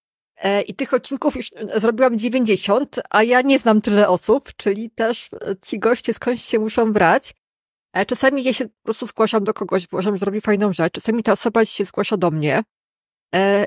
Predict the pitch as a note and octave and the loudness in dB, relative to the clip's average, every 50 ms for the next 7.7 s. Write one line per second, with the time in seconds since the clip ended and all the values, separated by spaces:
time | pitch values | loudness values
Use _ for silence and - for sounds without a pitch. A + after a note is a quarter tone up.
0 | - - F3 F3+ - - B3 A3 - A#3+ C4+ B3+ C4 A#3+ - - - A#3+ B3+ C4+ | -2 -6 -8 -8 -6 -6 -6 -6 -2 0 2 2 2 2 0 -2 -2 -2 -2 -2
1 | - - B3+ - B3+ A3 B3 G#3+ G#3+ A#3+ A#3+ G#3+ F3+ - B3+ B3 B3 G#3 G#3+ - | -2 -4 -4 -4 -2 -2 -2 0 2 2 2 2 2 0 0 0 0 -2 -2 -4
2 | - A3+ - - A#3 A#3 - - - G#3+ - - A3 - - - A3+ - - - | -6 -4 0 0 0 0 -2 -6 -8 -6 -4 -4 -6 -2 -2 -2 -2 -2 -4 -8
3 | - - - G3 - - - G#3+ G3+ - G#3 G3+ G#3 G3 - G3 E3+ E3 D#3 F3 | -8 -8 -8 -8 -8 -6 -4 -6 -4 -2 0 0 0 2 2 2 4 4 4 2
4 | G#3+ - - - G3 - A3 - - - A#3+ G#3+ - A#3+ A#3+ - B3 G#3+ G#3 A3 | 2 0 -2 -6 -4 -4 -4 -4 -2 -2 -2 0 2 0 0 0 -4 -4 -4 -4
5 | G#3+ A#3+ A#3 B3 A3+ G3+ - - - G3+ - G#3+ G#3 F3+ G#3+ G#3+ - - G#3 F#3+ | -2 0 0 0 0 -2 -4 -6 -8 -6 -4 -4 -2 0 0 0 0 0 0 -2
6 | F#3 - G#3 - - - - - - F#3 - F#3+ F#3 - A3 F#3+ G#3 G#3+ G3+ G3+ | 0 -2 -4 -4 -2 -4 -4 -2 -4 -4 -4 -4 -4 -2 0 2 2 2 2 0
7 | G#3 G3+ - - - - - F3+ F#3+ G3 G3 G#3 G#3 | -4 -6 -8 -8 -8 -8 -4 -4 -4 -2 -2 -4 -4